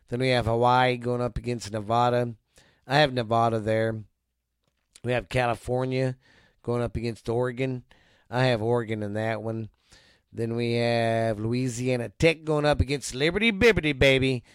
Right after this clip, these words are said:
These guys have not let me down all year. I think they're gonna win their conference. Yes. I got Liberty there. Then we have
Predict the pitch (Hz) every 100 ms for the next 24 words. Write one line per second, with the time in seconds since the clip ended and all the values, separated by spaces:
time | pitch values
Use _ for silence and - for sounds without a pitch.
0 | _ 127 139 127 147 147 131 117 127 139
1 | 131 147 135 135 131 139 139 131 120 110
2 | 147 196 208 165 - _ _ _ - 127
3 | - 135 123 127 127 123 127 123 113 -
4 | 117 127 - 131 117 - - _ _ _
5 | _ _ _ _ _ _ _ 107 120 104
6 | - - - _ _ _ _ - 127 131
7 | 123 135 131 139 127 123 135 131 131 120
8 | - _ _ - - _ _ - 131 131
9 | 127 127 127 123 123 120 120 117 113 -